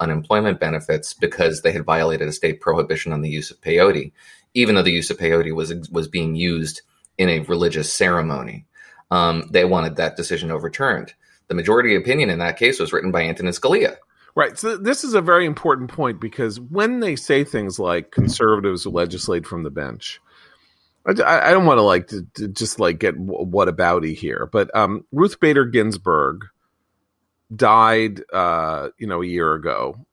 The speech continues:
Speaker 2: Uh, girl boss, you know, posters, her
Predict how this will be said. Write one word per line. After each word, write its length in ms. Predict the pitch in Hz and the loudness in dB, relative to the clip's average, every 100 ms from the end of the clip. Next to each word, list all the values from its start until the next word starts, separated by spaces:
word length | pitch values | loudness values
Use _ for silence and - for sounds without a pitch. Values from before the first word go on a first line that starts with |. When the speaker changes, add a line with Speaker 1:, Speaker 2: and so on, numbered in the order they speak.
| - | -2
Speaker 2:
Uh, 260 | 85 82 85 | 2 4 4
girl 320 | 165 160 165 | 6 8 8
boss, 800 | 156 139 135 131 - - - - _ _ _ _ _ _ - | 6 6 6 4 0 -8 -10 -14 _ _ _ _ _ _ -8
you 100 | 117 | 0
know, 380 | 104 87 90 85 - | 2 2 0 -6 -16
posters, 880 | - 160 190 - - 160 151 143 131 | 2 4 4 2 2 4 4 2 -2
her 180 | 139 98 | -2 0